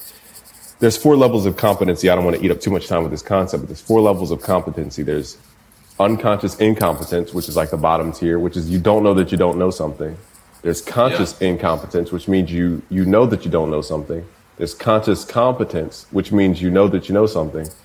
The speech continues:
Speaker 1: And there's unconscious competence, which means you don't know that you know something. So,
Speaker 2: Right.
Speaker 1: excuse me, in the beginning, everything is unknown. You don't know anything. You don't even know what you don't know.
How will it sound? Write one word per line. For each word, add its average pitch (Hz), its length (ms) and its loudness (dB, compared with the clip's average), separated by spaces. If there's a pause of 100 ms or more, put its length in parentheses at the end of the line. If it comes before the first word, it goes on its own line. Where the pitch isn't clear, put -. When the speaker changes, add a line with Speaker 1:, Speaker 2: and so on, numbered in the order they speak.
(220)
Speaker 1:
And 92 200 2
there's 87 240 2 (100)
unconscious 101 760 0 (160)
competence, 92 520 -2
which 90 160 -2
means 92 240 0
you 87 60 -2
don't 87 300 2
know 76 160 -2
that 71 180 -6
you 71 60 -8
know 78 100 -2
something. - 320 -12 (600)
So, 92 240 4
Speaker 2:
Right. - 180 -6 (640)
Speaker 1:
excuse 131 240 2
me, 104 80 6
in 101 80 4
the 104 60 4
beginning, 101 460 4
everything 107 360 2
is 85 180 0
unknown. 85 560 0 (140)
You 95 100 -2
don't 92 180 0
know 98 140 4
anything. 80 360 -4 (340)
You 110 80 2
don't 110 80 6
even 107 120 4
know 107 60 6
what 101 140 2
you 107 40 -2
don't 117 200 4
know. 71 180 -6